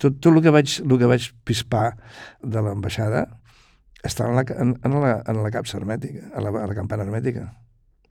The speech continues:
Tots aquests documents estan allà. Els carnets de falange, encara agafats amb el clip a la fulla de sol·licitud,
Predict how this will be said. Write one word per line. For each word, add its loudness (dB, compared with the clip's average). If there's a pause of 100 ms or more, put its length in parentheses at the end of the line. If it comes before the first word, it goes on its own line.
(140)
Tots -2
aquests 0
documents -4
estan -4
allà. -4 (920)
Els -2
carnets 0
de 4
falange, 4 (320)
encara 0
agafats -2
amb -2
el -4
clip 4 (320)
a 0
la 0
fulla 0
de 2
sol·licitud, -4